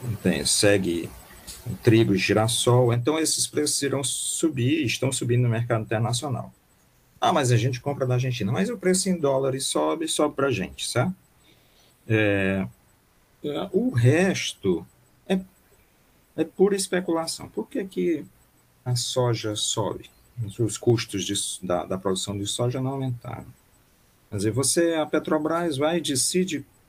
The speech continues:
cobrar os preços dos combustíveis em dólares,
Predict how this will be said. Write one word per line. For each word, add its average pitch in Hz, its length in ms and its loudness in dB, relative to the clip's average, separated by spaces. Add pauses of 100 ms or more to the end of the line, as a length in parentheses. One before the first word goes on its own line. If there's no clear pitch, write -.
(220)
cobrar 165 560 2
os - 400 -2
preços 156 920 0 (500)
dos 190 180 4
combustíveis 156 920 -4
em 160 160 -6
dólares, 113 920 0